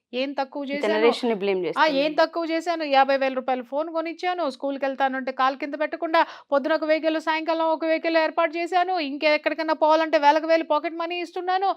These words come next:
Speaker 1: ఇంకేదన్నా చేయాలంటే అడిగిన డ్రెస్సుల్లా కొనిస్తున్నాను, కోరిన నగల్లా చేపిస్తున్నాను, అన్నీ చేస్తున్నాను.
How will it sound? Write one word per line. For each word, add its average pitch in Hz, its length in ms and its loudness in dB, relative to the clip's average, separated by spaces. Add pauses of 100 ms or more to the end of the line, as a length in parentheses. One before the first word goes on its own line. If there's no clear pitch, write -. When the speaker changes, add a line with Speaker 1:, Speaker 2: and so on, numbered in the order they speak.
(240)
Speaker 1:
ఇంకేదన్నా 359 460 4
చేయాలంటే 339 440 4
అడిగిన 311 280 0
డ్రెస్సుల్లా 311 440 0
కొనిస్తున్నాను, 359 640 -4
కోరిన 285 340 2
నగల్లా 302 340 2 (100)
చేపిస్తున్నాను, 370 580 -6
అన్నీ 330 320 2
చేస్తున్నాను. 440 600 2